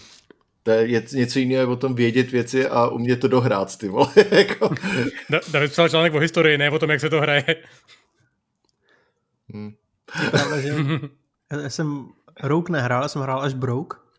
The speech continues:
Speaker 1: Tak, to jsem chtěl právě říct teďka, no.
Speaker 3: A to jsou to jako pekelně těžké hry, který nemám pocit, že jsem někdy dohrál.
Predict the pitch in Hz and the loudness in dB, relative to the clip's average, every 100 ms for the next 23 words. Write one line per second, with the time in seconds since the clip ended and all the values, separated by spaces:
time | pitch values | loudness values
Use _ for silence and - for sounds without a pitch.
0 | _ _ 107 95 92 - 113 104 107 - | _ _ -4 -4 -4 -10 -8 -6 -8 -8
1 | 117 110 107 - - - - 131 131 131 | -8 -8 -10 -16 -18 -14 -8 -4 -4 -6
2 | 127 151 - 135 139 131 135 135 131 131 | -8 -10 -6 -6 -4 -6 -4 -4 -4 -8
3 | 139 135 135 135 131 - 139 131 127 - | -8 -6 -4 -4 -6 -6 -4 -4 -4 -4
4 | 147 147 135 131 143 139 147 143 143 135 | -4 -2 -4 -6 -6 -6 -6 -6 -8 -8
5 | 151 139 156 143 135 135 131 131 | -8 -8 -6 -6 -6 -8 -10 -12